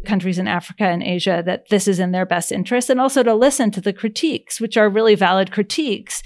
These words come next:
that are coming from many of these countries. For instance, there seems to be a lot of double standards going on here, and I think that is a very fair critique.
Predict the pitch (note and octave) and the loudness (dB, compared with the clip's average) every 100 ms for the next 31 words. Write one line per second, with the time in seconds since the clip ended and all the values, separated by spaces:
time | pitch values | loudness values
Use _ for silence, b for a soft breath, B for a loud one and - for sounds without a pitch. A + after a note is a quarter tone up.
0 | - A3+ A3 A3 G3+ G3 G3 F3+ G#3 F#3+ | 0 2 2 2 0 2 0 0 0 2
1 | F#3+ F#3+ F#3+ F#3 G3 F3 G3 F#3+ G#3 G#3 | 0 0 -4 -4 -6 -6 -4 -2 -2 -4
2 | - F#3+ G3 G3 - G3+ G#3 - - F3 | 0 2 4 2 0 0 0 -4 -4 -2
3 | F#3 F#3 G#3+ G3+ G#3+ A3+ A#3 A#3+ A#3 A3 | -2 0 -2 0 0 2 2 2 2 2
4 | C4 - C4+ E4 A3 F#3+ F3+ F3 F3 F3 | 2 0 0 2 0 -2 -4 -2 -2 -2
5 | E3 F3+ F3+ F#3+ G3 G3 F#3 F#3 G3 G3 | 0 -2 0 -2 -2 0 0 0 0 0
6 | F#3 F#3+ G3 F#3+ F3+ F#3 A3 G#3+ C4+ G#3 | 0 0 0 0 0 0 -2 -2 -4 -4
7 | F#3 | -6